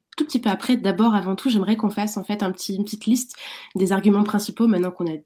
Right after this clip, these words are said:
euh, qu'on a détaillé ensemble ce que ça pouvait être, en fait, euh, être, euh,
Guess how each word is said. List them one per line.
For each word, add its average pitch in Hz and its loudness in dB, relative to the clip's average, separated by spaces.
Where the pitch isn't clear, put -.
euh, 160 -8
qu'on 180 -2
a 160 -4
détaillé 185 -2
ensemble 190 0
ce - -12
que - -10
ça 175 -4
pouvait 214 4
être, 190 -4
en - -8
fait, 180 -6
euh, 156 -6
être, 180 -6
euh, 165 -6